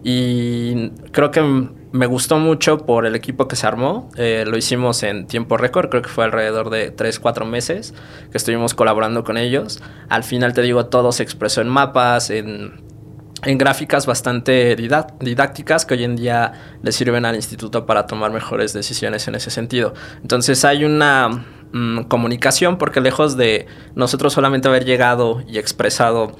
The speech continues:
eh, no sé, se disparó el tema de las operaciones por apéndice en el estado de Hidalgo, lejos de eso es como cómo repercuten estos costos con todo lo demás, eh, al final con temas de presupuesto. El instituto siempre está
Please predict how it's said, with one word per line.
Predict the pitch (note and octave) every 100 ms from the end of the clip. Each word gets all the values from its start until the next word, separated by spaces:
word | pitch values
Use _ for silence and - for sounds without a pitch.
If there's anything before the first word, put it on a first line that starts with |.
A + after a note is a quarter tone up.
| - - - -
eh, | - A2 A2 G#2+ A2
no | A#2 B2+
sé, | - A2
se | -
disparó | A2+ G#2+ - A#2 B2 B2+ C3
el | B2
tema | A#2+ A#2+ A#2+
de |
las | A2+ G#2
operaciones | G#2+ G#2 G#2 A#2 A#2
por | - A2
apéndice | A2 B2+ C3 B2+ A#2+ A2+
en | G#2
el | G2+
estado | - A2+ A2
de |
Hidalgo, | G2+ A2 A2 C3 F3+ - - A#2+
lejos | A#2 D3 C3
de | A2+ A2+
eso | A#2 D3 C#3
es | -
como | - B2+ G#2+ F#2 - - -
cómo | C3 B2+ B2+
repercuten | A#2+ - A2 A#2+ B2 A2+
estos | - B2 -
costos | B2 A#2+ A#2+ A#2
con | G2+
todo | - G#2+
lo | G#2
demás, | G#2 G#2+ G#2 - - - - -
eh, | B2 A#2 A2 G#2 F#2 - - -
al | - A2+
final | B2 A#2 A2
con | A2 A#2
temas | A2+ A2
de | G#2+
presupuesto. | - A2 - B2+ - - - - - - - -
El | C3
instituto | C3 D3 E3 D#3+
siempre | D#3 D3+ D3
está | - C#3+ C#3 C#3+ C#3+ - -